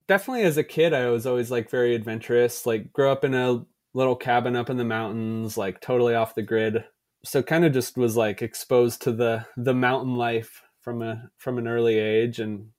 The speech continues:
would always build my own jumps and my own trails and go off and explore for hours and hours on end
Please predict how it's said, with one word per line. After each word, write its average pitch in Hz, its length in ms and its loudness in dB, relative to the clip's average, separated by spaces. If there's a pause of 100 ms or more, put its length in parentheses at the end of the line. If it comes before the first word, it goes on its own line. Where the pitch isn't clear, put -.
would 117 180 -2
always 117 280 2
build 120 280 4
my 117 160 -2
own 107 180 -6
jumps 131 520 -2
and 110 120 -4
my 110 140 -2
own 101 140 -6
trails 131 520 2
and 107 160 -6
go 120 160 2
off 117 140 -2
and 113 80 -8
explore 120 800 4
for 113 160 -2
hours 117 380 2
and 113 100 -4
hours 113 260 -2
on 107 160 -4
end 113 420 -6